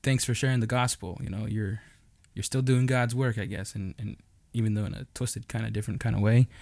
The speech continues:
But, like, I don't know how I feel. It's kinda weird, like, that this cult slash, um, people that claim themselves are Christian that are, like, spreading, like, fake news, you know?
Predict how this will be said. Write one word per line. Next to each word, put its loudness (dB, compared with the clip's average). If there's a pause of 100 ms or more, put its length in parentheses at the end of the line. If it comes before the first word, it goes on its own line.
(500)
But, 2
like, -6 (720)
I 4
don't 6
know 6
how 6
I 4
feel. 2 (180)
It's -12
kinda 2
weird, 2
like, -8 (200)
that -2 (920)
this 0
cult 0
slash, -4 (720)
um, -10 (460)
people 0
that 2
claim 2
themselves 2
are -2
Christian -2
that 2
are, -2
like, -6
spreading, 0
like, -4 (640)
fake 2
news, 6
you 2
know? 2